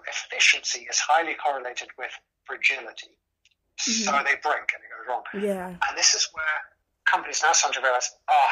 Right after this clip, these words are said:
Speaker 1: hang on, maybe the entire focus on being efficient is actually makes us really fragile. And as a business,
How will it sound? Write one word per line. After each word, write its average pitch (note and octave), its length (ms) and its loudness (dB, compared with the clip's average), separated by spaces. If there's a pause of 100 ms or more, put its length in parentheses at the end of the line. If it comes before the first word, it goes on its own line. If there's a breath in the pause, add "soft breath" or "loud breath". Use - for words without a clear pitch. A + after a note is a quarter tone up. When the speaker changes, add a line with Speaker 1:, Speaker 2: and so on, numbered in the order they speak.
Speaker 1:
hang E3 220 4
on, B2+ 280 -6 (260)
maybe G3 340 -6
the D3 180 0
entire F3 560 -2
focus F#3 460 -2
on C#3 140 -8
being C#3 200 -12
efficient - 760 0 (520)
is - 100 -6 (120)
actually - 380 6
makes D3 300 -2
us - 340 -2 (120)
really D3+ 200 -4
fragile. B2+ 500 2
And C#3 100 -4
as C3 120 -2
a C3 140 -6
business, F#3+ 460 -2